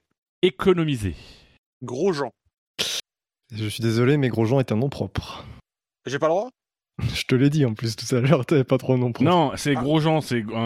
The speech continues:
Speaker 1: un gros Jean, enfin, tu connais pas l'expression ? C'est l'expression,
Speaker 3: <laughs>
Speaker 1: euh, dans le nord de la France, du côté de Lille.
Speaker 3: Ouais, gros,
Speaker 1: Les,
Speaker 3: gros
Speaker 2: Ouais,
Speaker 3: Jean,
Speaker 2: ouais,
Speaker 1: les gros
Speaker 2: ouais.
Speaker 1: Jean,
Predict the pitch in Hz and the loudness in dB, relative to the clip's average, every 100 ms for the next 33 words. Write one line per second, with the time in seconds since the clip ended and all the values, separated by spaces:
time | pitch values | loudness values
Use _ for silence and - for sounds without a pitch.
0 | 113 107 117 110 120 139 156 160 123 107 | -2 -2 -4 -2 -2 -2 -2 -4 -4 -2
1 | 104 101 101 101 104 139 170 247 240 220 | -2 -2 -4 -6 -8 -2 0 0 -2 -2
2 | - 226 208 208 190 220 156 - 175 151 | -2 -4 0 6 6 4 -4 -2 2 4
3 | 135 123 120 117 113 113 120 127 131 131 | 4 6 6 6 0 2 2 2 2 2
4 | 139 156 156 - 107 113 113 117 110 165 | 0 -2 -4 -8 -6 -2 0 0 2 6
5 | 185 143 139 151 127 131 160 - 180 139 | 6 6 4 4 2 -2 -4 -4 2 4
6 | 143 143 156 160 160 190 | 6 6 6 8 8 8